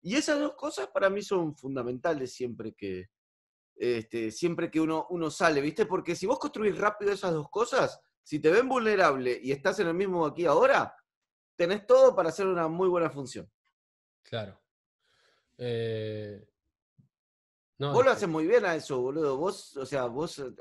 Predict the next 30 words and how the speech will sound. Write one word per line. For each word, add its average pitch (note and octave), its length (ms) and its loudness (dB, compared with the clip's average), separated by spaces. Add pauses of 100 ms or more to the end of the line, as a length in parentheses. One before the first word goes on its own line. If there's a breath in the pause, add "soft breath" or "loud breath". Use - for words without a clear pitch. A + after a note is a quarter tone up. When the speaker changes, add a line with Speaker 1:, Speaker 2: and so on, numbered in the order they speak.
(160)
Speaker 1:
improvisás A#2+ 600 -4
un D#3+ 80 -4
montón. B2 540 -2 (400)
Y B2 120 -8
sobre B2+ 280 2
todo G3+ 300 0
en D#3 100 -2
los C3 120 -2
comienzos C#3+ 460 -4
de B2 100 -2
show. F3+ 300 4
Entonces, C3 640 -6 (400)
esa G#3+ 260 4
improvisada F3+ 800 6
te D3 100 -2
construye E3 440 0
un C#3 100 0
código. D#3+ 380 6
Ah, F3+ 120 4
sí, F3+ 240 -4
mirá, D#3+ 300 -2
qué C#3 80 -10
sé C3 120 -12
yo. G#3 220 0
Speaker 2:
Bueno, E3+ 500 2
pero, C3+ 600 0
pero, C#3 420 -2
pero, C3 540 0 (280)
eh, B2 420 -14 (680)
digo, C#3+ 480 0